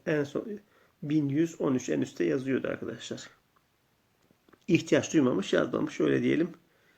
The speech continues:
Şimdi imza kısmında da, imza kısmında da okuyalım ve dersimizi bitirelim arkadaşlar.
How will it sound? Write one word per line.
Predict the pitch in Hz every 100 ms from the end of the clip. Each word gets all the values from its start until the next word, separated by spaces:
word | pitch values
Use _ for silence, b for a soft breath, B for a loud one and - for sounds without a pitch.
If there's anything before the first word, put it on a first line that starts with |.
| _ _ _ _
Şimdi | - 190 160
imza | 156 196 170 196 196
kısmında | - - 170 170 170 170
da, | 151 165 - _ _ _ _ -
imza | 180 135 135 135
kısmında | - - 143
da | 120
okuyalım | 147 160 156 165 165 B B _ -
ve | 147 185
dersimizi | - 156 143 - 123 127 143
bitirelim | 143 147 131 120
arkadaşlar. | 120 120 123 156